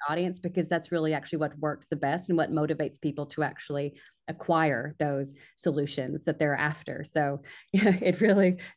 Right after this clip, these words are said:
doesn't work the other way to really only promote yourself, uh,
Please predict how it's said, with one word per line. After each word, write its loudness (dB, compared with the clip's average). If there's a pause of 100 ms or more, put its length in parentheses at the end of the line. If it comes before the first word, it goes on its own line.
doesn't 4
work 0
the 2
other 2
way 0
to 0
really -2
only -2
promote -4
yourself, -2 (160)
uh, -6